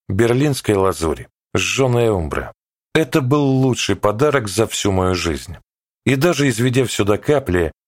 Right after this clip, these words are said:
я не мог решиться отнести пустую коробку в мусор и долго держал ее на шкафу. То, что происходило со мной теперь,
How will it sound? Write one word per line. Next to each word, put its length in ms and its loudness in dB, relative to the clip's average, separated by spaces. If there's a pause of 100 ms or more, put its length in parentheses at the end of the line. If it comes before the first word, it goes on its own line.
я 260 2
не 160 2
мог 280 2
решиться 540 0
отнести 400 -2
пустую 460 -2
коробку 440 0
в 140 -2
мусор 420 -2 (280)
и 80 0
долго 400 0
держал 440 0
ее 300 0
на 80 -2
шкафу. 500 -6 (760)
То, 160 4
что 180 0
происходило 680 2
со 160 -2
мной 220 2
теперь, 560 -2